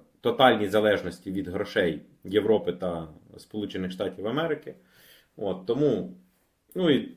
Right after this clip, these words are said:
в Україні не можна забезпечити, переважній більшості людей не можна забезпечити, е, того рівня життя, який навіть Польща, не будемо навіть далі йти, які, в якій в Польщі можна закрити, працюючи на роботі з мінімальною заробітною платою.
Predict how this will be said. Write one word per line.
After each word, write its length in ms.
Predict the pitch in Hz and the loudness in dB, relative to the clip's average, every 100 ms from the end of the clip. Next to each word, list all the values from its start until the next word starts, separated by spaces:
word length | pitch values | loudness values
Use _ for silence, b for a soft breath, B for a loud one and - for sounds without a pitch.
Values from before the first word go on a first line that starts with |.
| - | -12
в 60 | 113 | -4
Україні 380 | 156 175 175 | 2 4 6
не 80 | 139 | 6
можна 320 | 131 123 101 | 6 6 4
забезпечити, 800 | 92 92 - 135 139 - 87 80 - _ _ _ _ _ _ _ | 2 0 2 0 0 -4 -4 -4 -8 _ _ _ _ _ _ _
переважній 640 | - 120 123 120 101 90 80 | 4 6 8 6 4 0 -6
більшості 500 | 87 123 127 98 - | -4 -2 -2 -6 -6
людей 260 | 98 113 165 | -2 0 2
не 100 | 127 | 4
можна 320 | 131 123 98 | 4 2 0
забезпечити, 840 | 90 92 92 151 170 - - 92 B B B B B | -2 -2 0 0 0 -2 -2 -2 B B B B B
е, 420 | 98 95 92 85 82 - _ _ _ _ _ _ _ _ _ _ - - | -2 2 2 2 -2 -10 _ _ _ _ _ _ _ _ _ _ -12 4
того 280 | 156 117 117 | 6 8 8
рівня 280 | 123 107 | 6 4
життя, 480 | 92 92 98 170 180 | 2 0 2 2 0
який 560 | 110 107 - 131 95 - | -2 0 4 4 2 -4
навіть 520 | 107 127 101 92 - | 2 2 2 -2 -8
Польща, 640 | - 143 - - - 82 - - | 6 8 8 4 -4 -6 -6 -8
не 120 | 98 | -4
будемо 340 | 110 127 110 101 | 2 4 4 4
навіть 260 | 98 98 | 2 2
далі 260 | 92 101 92 | 4 2 2
йти, 340 | 90 143 156 - | 2 2 0 -6
які, 300 | 101 - - | -10 -10 -16
в 240 | 101 98 | -14 -2
якій 260 | 113 113 117 | -2 0 -2
в 100 | - | 2
Польщі 320 | 160 165 120 | 2 2 0
можна 280 | 110 107 98 | 0 2 0
закрити, 480 | 104 127 151 131 | 0 4 4 4
працюючи 680 | 92 - 107 - 143 135 110 | 0 0 -4 2 2 2 -4
на 120 | 104 | 0
роботі 380 | 104 104 151 151 | 0 6 4 4
з 60 | 95 | -4
мінімальною 540 | 98 104 117 113 98 | -4 -2 0 0 -2
заробітною 560 | 90 101 92 92 92 87 | -2 -2 -2 -6 -10 -8
платою. 380 | 85 78 76 | -6 -8 -10